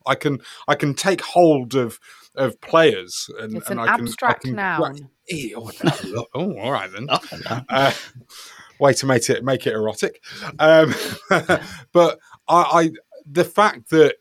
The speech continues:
Speaker 1: it was just such a, an emotional ending to that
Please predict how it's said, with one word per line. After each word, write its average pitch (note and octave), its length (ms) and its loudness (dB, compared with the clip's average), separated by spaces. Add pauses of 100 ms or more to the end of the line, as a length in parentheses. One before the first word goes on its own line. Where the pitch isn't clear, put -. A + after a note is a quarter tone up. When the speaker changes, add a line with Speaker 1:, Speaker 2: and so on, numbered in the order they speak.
Speaker 1:
it D#3 200 -4
was C#3 500 -2 (640)
just - 240 -4
such E3 340 0
a, C#3 260 4 (120)
an C3+ 100 -6
emotional C3+ 880 -2 (120)
ending A2+ 420 -6
to - 140 -14
that F#2+ 160 -12